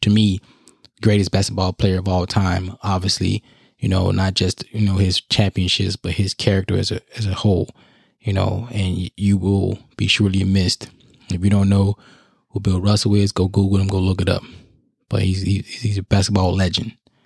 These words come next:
and, and he surely will be missed. All right.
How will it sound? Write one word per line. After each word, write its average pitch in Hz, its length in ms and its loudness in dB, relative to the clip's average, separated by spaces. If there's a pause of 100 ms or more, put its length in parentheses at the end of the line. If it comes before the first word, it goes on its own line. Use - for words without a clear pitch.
(500)
and, 92 240 -2 (140)
and 95 120 -4
he 95 120 0
surely 98 360 2
will 90 180 0
be 95 140 -2
missed. 87 400 -2 (640)
All 95 100 -2
right. - 220 -4